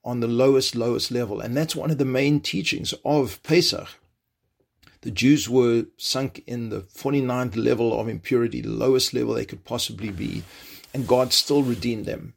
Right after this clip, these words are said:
And, um, the plague of the firstborn took place at midnight in the darkest, darkest time of the night. And that's when God took us out. And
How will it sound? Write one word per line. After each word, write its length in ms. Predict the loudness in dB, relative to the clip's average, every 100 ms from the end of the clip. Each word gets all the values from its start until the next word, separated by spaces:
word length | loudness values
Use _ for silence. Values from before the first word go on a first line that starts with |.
| _ -20 _ _ _ _ _ _ _ _ -20 -20 _ -6
And, 360 | -2 -4 -6 -16 _ -14
um, 540 | -10 -8 -8 -10 -14 -18 _
the 280 | -4 -4 -4 _ _ -4
plague 360 | 2 4 4
of 100 | 2
the 80 | 0
firstborn 600 | 0 4 4 2 0 0
took 220 | -2 -10
place 380 | -4 -2 0 -2 -6
at 180 | -10 0
midnight 560 | 0 2 -4 -6 -8
in 140 | -8 -8
the 180 | -10 -14 _ _ _ _ _ _ _ -20 -14 4
darkest, 640 | 6 6 4 0 0 -2
darkest 580 | 0 0 0 -6 -6 -10
time 280 | -8 -4 -2
of 80 | -2
the 60 |
night. 380 | -6 -8 -10 -16 -20 -20 -20 -20 -16 -8
And 200 | -2 2
that's 280 | 2 4
when 140 | 2 2
God 300 | 0 -2 -6
took 160 | -8
us 120 | -6 -6
out. 380 | -6 -12 -14 -20 _ _ _ _ _ _ _ _ _ _ _ _ _ -20 -20 -20 -20 _ -8
And 460 | -2 0 2 0